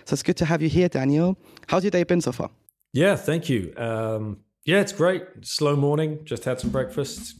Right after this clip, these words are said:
Speaker 2: had a cup of coffee, sat conspiring with the wife. And by conspiring with the wife, that means making a shopping list of the stuff we <laughs> have to go and buy after this podcast to, uh,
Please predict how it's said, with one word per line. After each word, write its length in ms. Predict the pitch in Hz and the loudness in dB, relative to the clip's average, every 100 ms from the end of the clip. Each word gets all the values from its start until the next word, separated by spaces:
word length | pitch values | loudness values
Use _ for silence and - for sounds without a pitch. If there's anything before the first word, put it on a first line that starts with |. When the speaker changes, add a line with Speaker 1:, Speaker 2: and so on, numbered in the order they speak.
| - | -14
Speaker 2:
had 140 | 107 113 | -8 -6
a 40 | |
cup 220 | 110 120 | -4 -4
of 60 | 104 | -2
coffee, 560 | 127 117 - 127 120 - - - - _ _ _ _ | -2 -2 -2 -2 -2 -8 -18 -20 -20 _ _ _ _
sat 500 | - - 120 - - | -12 -2 -2 -2 -4
conspiring 800 | 135 117 - 139 131 120 113 117 | -2 -2 0 2 4 4 2 0
with 240 | 113 107 | 0 0
the 80 | 117 | -2
wife. 540 | 113 113 117 - - - _ _ | 2 2 0 -4 -18 -20 _ _
And 340 | 110 104 104 101 | -6 -4 -4 -2
by 380 | 113 107 104 101 | -2 0 -2 -4
conspiring 540 | 107 - 123 117 113 | -8 -4 0 0 0
with 100 | 104 | -2
the 60 | 98 | 0
wife, 300 | 107 104 104 | 0 -2 -4
that 120 | 107 | -6
means 320 | 104 101 95 | -4 -4 -4
making 260 | 101 101 101 | -4 -2 -2
a 40 | |
shopping 380 | 95 120 - 101 | -2 -4 -2 -2
list 360 | 101 101 - - _ - - - _ _ _ | -2 -4 -10 -18 _ -20 -20 -20 _ _ _
of 180 | 120 113 | -2 -2
the 80 | 113 | -2
stuff 380 | - 127 127 - | 0 2 2 4
we 80 | 156 | 2
<laughs> 140 | - | 4
have 160 | - - | -2 2
to 80 | 135 | 0
go 280 | - - 147 | 6 4 4
and 200 | 123 110 | 0 0
buy 380 | 135 123 117 110 - - - - | 2 2 0 -4 -8 -16 -18 -4
after 320 | - 127 127 123 | 2 2 2 0
this 140 | 117 | -2
podcast 720 | - 127 - 120 110 - - | -2 -4 0 0 0 -2 -6
to, 220 | 120 107 107 | -2 0 0
uh, 220 | 104 95 | 0 -4